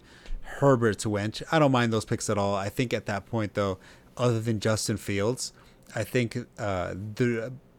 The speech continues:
Justin Fields and early, earlier Q Bs, they're worth taking earlier in the draft.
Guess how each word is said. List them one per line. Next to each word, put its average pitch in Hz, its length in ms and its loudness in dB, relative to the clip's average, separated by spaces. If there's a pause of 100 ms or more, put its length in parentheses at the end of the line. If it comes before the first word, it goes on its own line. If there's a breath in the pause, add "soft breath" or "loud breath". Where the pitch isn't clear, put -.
(140)
Justin 160 380 2
Fields 156 240 6
and 120 140 2
early, 127 460 4 (400)
earlier 123 300 2
Q 120 220 -2
Bs, 117 320 0
they're 117 140 2
worth 117 280 0
taking 117 340 -4
earlier 107 380 -2
in 104 100 0
the 98 80 -2
draft. 101 420 0